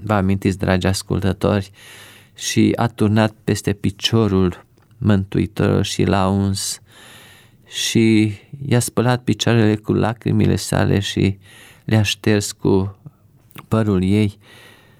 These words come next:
A fost un moment, uh, când, uh, parcă a procedat mai mult sub inspirație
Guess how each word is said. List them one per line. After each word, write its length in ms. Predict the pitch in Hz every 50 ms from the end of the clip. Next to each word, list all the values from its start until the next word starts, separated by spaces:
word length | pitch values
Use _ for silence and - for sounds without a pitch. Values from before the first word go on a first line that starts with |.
| _ _ _ _
A 120 | - - 113
fost 280 | - 151 160 - -
un 120 | 127 113 107
moment, 640 | 104 107 104 101 104 107 110 110 107 107 - - -
uh, 400 | 92 92 90 90 85 - - 50 - - - _ _ _
când, 380 | - - 98 - 98 92 92 92
uh, 260 | 90 90 92 90 85 - - _ _ _ _ _ _ _ _ _ _
parcă 540 | - 101 101 98 98 - - 98 98 95 92 - -
a 100 | 92 92
procedat 580 | - - 98 95 - 110 107 110 107 104 -
mai 200 | - 95 95 95
mult 240 | 92 95 98 98 101
sub 280 | - - - - 95 95
inspirație 1160 | 101 104 101 98 - - - - - 101 98 101 98 101 98 - - - 95 87 90 90 -